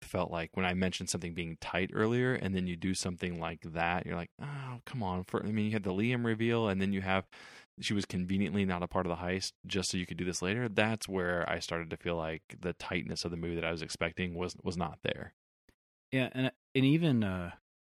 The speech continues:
Speaker 2: uh, Colin Farrell, I, to be honest, I, I love him as a politician.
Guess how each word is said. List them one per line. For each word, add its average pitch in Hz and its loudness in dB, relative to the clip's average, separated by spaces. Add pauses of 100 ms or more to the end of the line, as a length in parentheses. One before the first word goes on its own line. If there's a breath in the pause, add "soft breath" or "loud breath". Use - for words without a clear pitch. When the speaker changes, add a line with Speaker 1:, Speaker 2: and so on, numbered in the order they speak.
(260)
Speaker 2:
uh, 101 -4
Colin 139 2
Farrell, 101 0 (380)
I, 123 4 (420)
to 113 -2
be 113 8
honest, 127 4
I, 101 0
I 101 0
love 101 4
him 107 4
as 92 0
a 95 -4
politician. 90 -6